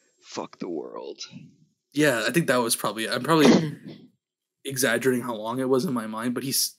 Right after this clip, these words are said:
Speaker 2: when he said, like, shit like that at the end, it was like
Speaker 1: Yeah, no, it's so cringe.
Speaker 2: Like
Speaker 1: It's, like, trying way too hard.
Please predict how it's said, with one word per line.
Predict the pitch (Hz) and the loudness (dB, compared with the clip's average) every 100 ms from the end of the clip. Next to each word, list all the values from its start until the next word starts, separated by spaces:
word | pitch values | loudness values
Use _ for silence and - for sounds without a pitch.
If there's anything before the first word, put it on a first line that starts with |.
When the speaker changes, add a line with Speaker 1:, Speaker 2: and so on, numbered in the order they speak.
| _ | _
Speaker 2:
when | 135 | -6
he | 139 | -2
said, | 123 120 113 104 | 0 -2 -4 -14
like, | 104 | -8
shit | - - - | -6 -6 -8
like | 107 101 | -12 -16
that | 101 | -18
at | 110 - _ | -18 -20 _
the | 107 | _
end, | 107 110 | -20 -18
it | 104 | -18
was | - | -20
like | - 131 _ _ _ _ _ _ _ - | -20 -20 _ _ _ _ _ _ _ -2
Speaker 1:
Yeah, | 127 104 | 2 2
no, | 80 | -2
it's | 98 - | -4 0
so | - 85 | 0 0
cringe. | - - 80 - | -4 -8 -6 -4
Speaker 2:
Like | - | -4
Speaker 1:
It's, | - | 0
like, | 123 107 | 0 0
trying | 139 117 104 95 | 0 0 0 -2
way | 85 - | -2 0
too | - 110 | -2 -2
hard. | 110 71 - | -4 -6 -8